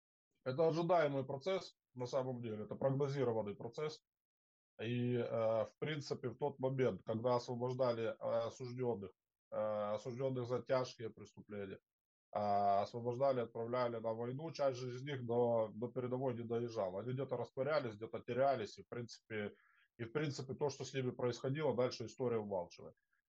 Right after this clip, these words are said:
Вопрос в том, что, э, это происходило, конечно же, не бесплатно. Вопрос в том, что они дальше, э, оседали на воле и начинали начинали выстраивать те конструкции, которые они умели выстраивать. Но вот эта ситуация, когда, а, осужденных,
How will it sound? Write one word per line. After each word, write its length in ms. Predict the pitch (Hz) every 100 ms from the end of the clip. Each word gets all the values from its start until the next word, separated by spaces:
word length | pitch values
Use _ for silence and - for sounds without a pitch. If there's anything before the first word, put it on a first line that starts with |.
| _
Вопрос 360 | 113 127 165 131
в 60 |
том, 200 | 160 151
что, 480 | 131 - 131 131 120 123 123 120
э, 40 |
это 120 | 123
происходило, 600 | 127 131 131 143 131 120 110
конечно 360 | - 120 113 -
же, 100 | 104
не 80 | 117
бесплатно. 520 | 120 127 160 - 156
Вопрос 320 | 110 135 131
в 40 | -
том, 160 | 135
что 180 | 127 120
они 320 | 117 127 131
дальше, 440 | 110 120 113 - 107
э, 600 | 101 107 104 104 101 107
оседали 520 | 110 127 127 117 107
на 160 | 104
воле 320 | 120 156 180 147
и 40 |
начинали 560 | 113 - 110 135 135 113 _ _ _ 110
начинали 480 | 120 120 131 151 143
выстраивать 640 | 120 - 135 131 117 113
те 100 | 131
конструкции, 600 | 120 117 - 147 143 127
которые 440 | 110 101 123 117 113
они 160 | 110
умели 440 | 117 113 120 120 110
выстраивать. 520 | 98 - 104 92 90 _ _ _ _ _
Но 80 | 117
вот 120 | 143
эта 140 | 165
ситуация, 640 | 139 151 160 160 151 139 123
когда, 600 | 135 123 127 135 127 - _ _ _ _
а, 240 | 120 113 123
осужденных, 720 | 131 143 131 139 151 135 123